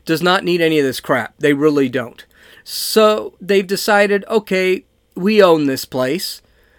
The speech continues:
It's time to put them in line." That's not a quote. I just made that up. Uh, I'm pretty sure the entire of country, the entire country of China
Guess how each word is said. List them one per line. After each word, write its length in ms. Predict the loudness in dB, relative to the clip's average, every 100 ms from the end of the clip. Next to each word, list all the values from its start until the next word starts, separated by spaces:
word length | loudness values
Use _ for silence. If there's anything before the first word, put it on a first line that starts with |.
| _ -6
It's 200 | -6 -4
time 280 | 0 0
to 80 | 0
put 260 | -2 -6 -2
them 220 | -2 0
in 120 | 0
line." 440 | -2 -2 -4 -6 -10 _ _ _ _ _ _ -4
That's 240 | -4 -2
not 160 | -2 -2
a 40 |
quote. 280 | 0 -2 -2
I 140 | -4 -8
just 260 | -8 -12
made 200 | -8 -6
that 160 | -4 -4
up. 180 | -6 -10 _ _ _ _ _ -20 -20 -12 -2
Uh, 200 | -2 -2 _ _ _ _ _ _ _
I'm 200 | -2 -2
pretty 280 | 0 -2 -2
sure 280 | -4 -2 -2
the 160 | -2 -6
entire 480 | -4 -2 -2 -2
of 180 | -4 -8
country, 540 | -6 -6 -6 -8 -10 -12 _
the 160 | -6 -6
entire 420 | -6 -4 -2 -2
country 520 | -4 -8 -8 -4 -2
of 120 | -2
China 560 | -4 -4 -2 -2 -4